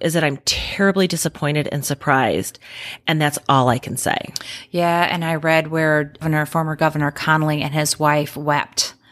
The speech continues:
Speaker 2: at his
Speaker 1: Aw.
Speaker 2: side after he was convicted. Like, they
Speaker 1: <sighs>
Speaker 2: truly, they
Speaker 1: They liked him.
Speaker 2: Yeah.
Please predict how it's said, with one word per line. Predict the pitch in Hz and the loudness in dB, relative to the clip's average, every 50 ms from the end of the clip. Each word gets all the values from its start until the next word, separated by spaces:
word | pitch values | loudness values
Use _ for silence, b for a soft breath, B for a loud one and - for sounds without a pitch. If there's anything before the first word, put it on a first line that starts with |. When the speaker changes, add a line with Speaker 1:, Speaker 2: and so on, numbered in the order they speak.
| B B - | B B -2
Speaker 2:
at | 175 160 160 | -2 -2 0
his | 160 160 143 | 2 0 2
Speaker 1:
Aw. | 139 151 170 190 | 2 2 2 2
Speaker 2:
side | 160 156 156 147 147 147 143 143 | 2 4 4 4 4 2 2 2
after | - 147 147 143 - 160 147 | 0 0 -2 -2 -4 -6 -6
he | 139 147 143 | -6 -6 -6
was | 147 147 - - | -6 -8 -8 -8
convicted. | - 151 139 143 143 - - 151 139 139 180 | -8 -6 -6 -6 -6 -6 -4 -4 -4 -2 -2
Like, | 175 175 170 | -2 -2 0
they | 226 226 160 | 0 0 0
Speaker 1:
<sighs> | 156 - - - | -2 -4 -8 -6
Speaker 2:
truly, | - 180 175 175 175 170 175 170 170 170 165 160 B B B B B B B | -4 -2 -2 0 0 0 2 2 2 0 -2 -4 B B B B B B B
they | B 262 285 - _ - - - - - _ _ _ _ _ _ _ - | B -2 -2 -2 _ -20 -20 -20 -20 -20 _ _ _ _ _ _ _ -10
Speaker 1:
They | - - 427 466 - - | -6 -4 -4 -2 -2 0
liked | 277 254 294 427 - - - | 2 2 2 2 0 -2 -2
him. | - 165 110 80 - - | 0 0 -2 -4 -10 -10
Speaker 2:
Yeah. | 214 277 311 247 | -10 -8 -10 -10